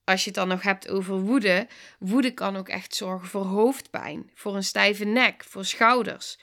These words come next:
Stijf, ja, stijve schouders, pijn in je schouders. Ehm, ik heb wel eens gehad in een sessie dat ik dus inderdaad echt, eh, bij iemand op een bepaald punt drukte in het lichaam. Eh, een meridiaan, een,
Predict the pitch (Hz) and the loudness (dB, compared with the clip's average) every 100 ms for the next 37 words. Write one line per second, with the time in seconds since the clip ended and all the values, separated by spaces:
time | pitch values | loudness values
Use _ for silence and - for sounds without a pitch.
0 | - - - - 214 214 220 196 - 214 | -20 -16 -4 0 0 0 -4 -4 -2 0
1 | 208 202 - 233 180 - - 247 294 - | 0 -2 -2 -2 -2 -6 -2 0 0 -4
2 | - - 185 160 - - - - - - | -8 -12 -10 -10 -10 -14 -16 -16 -20 -18
3 | - - - _ - 208 208 208 202 - | -18 -18 -20 _ -2 2 2 0 -4 -10
4 | _ _ - 220 240 240 220 226 - 240 | _ _ 0 4 4 2 -2 0 2 2
5 | 254 220 208 - 254 269 226 190 180 190 | 2 -2 -2 2 2 2 0 0 -2 -2
6 | 190 190 - 208 196 190 190 - 240 - | -4 -4 -4 -4 -2 -2 0 0 0 -2
7 | - _ - 202 185 180 190 - 220 208 | -20 _ -12 -6 -4 0 0 0 -4 -4
8 | 196 190 196 185 185 208 202 - 262 302 | -6 -6 -6 -6 -2 0 0 -2 0 2
9 | 269 190 196 - 185 180 175 202 240 170 | 2 -2 -6 -6 -8 -6 -2 -2 -2 -4
10 | 143 165 180 - - - - - - 190 | -4 -6 -12 -20 -20 -20 -20 -12 -4 0
11 | 180 196 202 214 220 208 233 196 139 156 | 0 0 2 2 0 4 6 6 4 -4
12 | 156 - 175 | -10 -8 -8